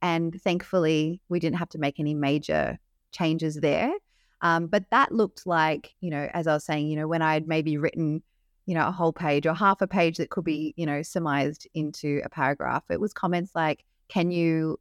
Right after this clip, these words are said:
make this, you know, more clear?" Or, you know, "This part doesn't make sense," or, you know, those kind of comments.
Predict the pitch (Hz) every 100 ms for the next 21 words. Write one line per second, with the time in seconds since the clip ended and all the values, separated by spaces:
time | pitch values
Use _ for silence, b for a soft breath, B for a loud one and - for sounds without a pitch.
0 | _ 180 160 - 151 - - _ _ -
1 | 151 143 147 143 - 196 147 143 139 143
2 | 139 180 156 147 - 220 - 190 160 -
3 | 156 156 - 139 - - 123 120 - -
4 | 156 143 143 143 _ _ _ _ - 196
5 | 170 175 185 185 - 180 175 - - 147
6 | 135 - -